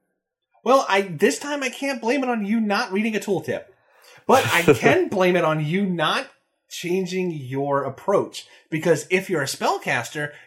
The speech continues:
Speaker 1: you realize, "Oh, all my spells are blue." And if you're casting miracles, you're like, "Oh, all the miracles are yellow." So that might be a thing you just learn from playing different builds
Speaker 2: Okay.
Speaker 1: as well.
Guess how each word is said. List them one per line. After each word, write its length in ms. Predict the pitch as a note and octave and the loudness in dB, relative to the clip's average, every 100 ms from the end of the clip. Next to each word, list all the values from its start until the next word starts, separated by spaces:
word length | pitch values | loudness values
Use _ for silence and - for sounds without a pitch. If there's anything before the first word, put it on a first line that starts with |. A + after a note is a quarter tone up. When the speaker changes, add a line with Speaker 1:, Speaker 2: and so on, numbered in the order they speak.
| - | -4
Speaker 1:
you 120 | D#3 | -2
realize, 340 | D#3+ D#3 C#3+ - | 0 0 -2 -2
"Oh, 220 | G4 C3 | -2 0
all 120 | D#3 | 0
my 100 | F3 | -2
spells 380 | D#3 - B3 C3+ | -4 -2 -2 -2
are 80 | B2 | -6
blue." 460 | F3 G4 D#3+ C#3 - _ _ | -4 -2 -2 -6 -16 _ _
And 100 | D3+ | -4
if 120 | D#3+ | -4
you're 80 | D#3+ | -4
casting 360 | G3+ F#3 - D3 | -4 -6 -6 -2
miracles, 340 | A#3+ A3 B2+ | -2 -2 -4
you're 40 | B2+ | -6
like, 80 | G3 | -2
"Oh, 140 | F#4 C#3+ | -2 0
all 100 | D3 | 0
the 80 | |
miracles 420 | E3 E3 D#3+ D#3 C#3+ | 0 -2 -2 -6 -6
are 20 | |
yellow." 520 | C#3 E4+ A3 F#2 - _ _ _ _ _ _ _ _ | -4 -4 -4 -6 -10 _ _ _ _ _ _ _ _
So 600 | - F3 D3+ C#3 C3 B2+ | 0 2 4 2 0 -2
that 200 | E3 F3 | -2 -2
might 200 | F3 E3 | -2 -4
be 100 | F3 | -2
a 60 | D#3 | -4
thing 240 | E3 D3+ | -4 -6
you 180 | D3 D#3 | -4 -4
just 240 | C#3+ D#3 C3 | -2 -2 -2
learn 380 | C3 C#3 D3 | 0 0 -2
from 360 | C#3 - C3 A#2 | -4 -2 -2 -2
playing 500 | - C#3 C3+ C3 A#2+ | -4 -2 -2 -2 -4
different 400 | C3+ B2+ C#3 A#2 | -4 -4 -6 -6
builds 320 | G#2+ A2 D#3 | 0 2 2
Speaker 2:
Okay. 80 | C#3+ | 0
Speaker 1:
as 140 | F#2+ F2+ | -4 -2
well. 420 | A#2+ C#3 F#3+ - | -2 0 0 -4